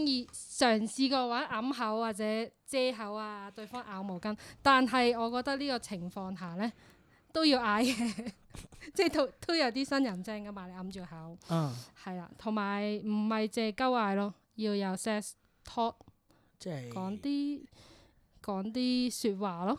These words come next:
Speaker 2: 即係例如？
Speaker 1: 例如，呃，哇，好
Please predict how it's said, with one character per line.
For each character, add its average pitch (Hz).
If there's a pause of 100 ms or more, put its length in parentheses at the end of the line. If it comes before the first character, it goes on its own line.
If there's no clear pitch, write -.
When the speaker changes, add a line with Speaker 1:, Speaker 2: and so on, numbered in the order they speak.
(140)
Speaker 2:
即 180
係 143
例 120
如？ 123 (340)
Speaker 1:
例 247 (360)
如， 196 (120)
呃， 214
哇， 254
好 240